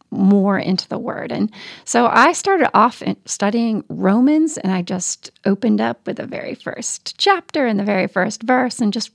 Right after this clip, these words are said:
walked through it really, really slowly and kind of, um, savored it that way. And, um, on my own, in my room,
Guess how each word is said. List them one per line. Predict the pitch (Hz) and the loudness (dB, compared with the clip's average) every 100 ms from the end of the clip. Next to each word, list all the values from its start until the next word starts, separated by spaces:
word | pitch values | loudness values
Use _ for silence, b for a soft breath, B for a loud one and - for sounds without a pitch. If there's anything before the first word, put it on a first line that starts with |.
| - | -14
walked | - - | -14 -12
through | - 240 | -2 2
it | 202 | 2
really, | 220 240 233 | 2 0 0
really | 226 208 | 0 0
slowly | 208 - 196 208 214 202 196 | 0 -2 2 2 2 0 -4
and | - - | -4 -6
kind | - 196 | -2 -2
of, | 196 196 B B B B B - | -2 -4 B B B B B -2
um, | 196 196 208 190 - _ | 0 0 -2 -4 -8 _
savored | - 214 208 214 202 | -8 -2 -2 -2 -4
it | - | -4
that | 202 202 - | 0 0 0
way. | 190 185 | 0 2
And, | 190 196 B B B B B | 0 -2 B B B B B
um, | 208 190 185 208 190 b b _ - | 0 2 0 -2 -4 b b _ 2
on | 247 | 6
my | 339 294 | 6 6
own, | 311 349 269 214 202 | 4 4 4 4 2
in | 220 285 | 4 4
my | 330 359 302 | 4 0 0
room, | 226 240 330 381 254 | 0 0 0 2 2